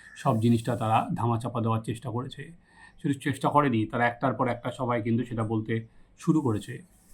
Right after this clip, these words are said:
কিন্তু নতুনভাবে যে জিনিসটা আনফোল্ড হতে শুরু করলো বাজারে, সেটা হলো,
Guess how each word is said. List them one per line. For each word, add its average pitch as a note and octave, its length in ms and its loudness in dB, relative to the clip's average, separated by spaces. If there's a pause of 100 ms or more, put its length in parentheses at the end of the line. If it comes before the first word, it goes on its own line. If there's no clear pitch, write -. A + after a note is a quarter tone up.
(240)
কিন্তু F3+ 220 12
নতুনভাবে C#3 720 6
যে B2+ 160 4
জিনিসটা C#3 360 8
আনফোল্ড C#3 500 6
হতে - 160 2
শুরু C#3+ 260 4
করলো G#2+ 320 0
বাজারে, G#2 440 -4 (400)
সেটা C3 280 6
হলো, A2+ 360 4